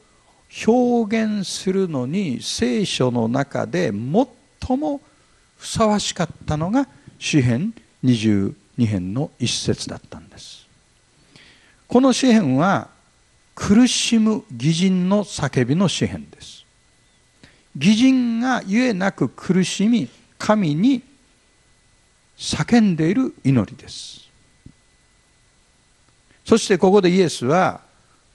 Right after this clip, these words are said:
二重の死を迎えようとしていた。一つは肉体的死でありますが、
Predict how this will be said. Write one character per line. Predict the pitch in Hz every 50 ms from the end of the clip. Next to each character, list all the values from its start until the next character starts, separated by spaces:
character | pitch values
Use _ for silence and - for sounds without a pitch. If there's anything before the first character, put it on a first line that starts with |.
| _ _ _ _ _ _ _ _ _ _ _ -
二 | 117 131 151 180
重 | 180 226 269 285 285 277
の | 269 254 240
死 | 220 - - - 233
を | 226 185 -
迎 | 139 143 139 - 135 127
え | 123
よ | 117 107
う | 92
と | - 92 87
し | - -
て | - 90
い | 87 85
た。 | - - - - -
一 | - - - 165 156
つ | - 170
は | 165 135
肉 | 113 110 123 135 - -
体 | - - 143 135 127 123 117
的 | - 127 113 -
死 | - - - 101
で | 98 85
あ | 82
り | 82 82
ま | 85 90
す | - - -
が、 | 131 165 180 -